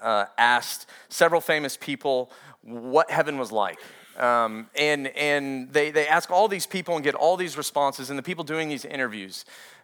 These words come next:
um, what they start to realize is that a few themes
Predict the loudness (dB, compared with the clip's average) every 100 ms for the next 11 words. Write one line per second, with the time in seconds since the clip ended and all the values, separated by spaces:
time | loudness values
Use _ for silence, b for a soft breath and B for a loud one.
0 | 0 4 4 0 -6 -16 -20 _ -2 0
1 | 2 2 2 2 4 6 4 0 0 0
2 | 0 -4 -10 -6 -4 -4 -4 -6 -4 -4
3 | -4 -6 -10